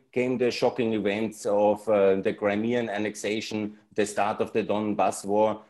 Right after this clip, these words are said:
And how did you experience and did you feel vindicated by this, uh, aggression of Russia? And, um, what is the feeling when you say it and then, uh, something terrible happens?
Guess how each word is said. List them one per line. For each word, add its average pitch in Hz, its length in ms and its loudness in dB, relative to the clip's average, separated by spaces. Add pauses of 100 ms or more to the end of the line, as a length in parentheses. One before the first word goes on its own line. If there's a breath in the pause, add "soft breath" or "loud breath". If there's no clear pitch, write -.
(120 loud breath)
And 104 260 -2
how 113 160 2
did 123 220 0
you 127 120 2
experience 127 720 0
and 110 320 -2
did 117 160 -4
you 127 80 -2
feel 123 240 -2
vindicated 123 840 -2
by 107 380 0
this, 113 360 -2
uh, 107 60 4
aggression 107 580 0
of 101 160 -6
Russia? 113 440 0 (340 loud breath)
And, 104 420 -4
um, 107 560 -4
what 123 200 -2
is 131 120 -4
the 127 100 -2
feeling 131 340 0
when 120 240 2 (180)
you 113 120 -2
say 131 340 4
it 156 160 2
and 120 180 0
then, 135 320 2 (200)
uh, 127 60 -2
something 127 520 0
terrible 127 400 2
happens? 110 500 0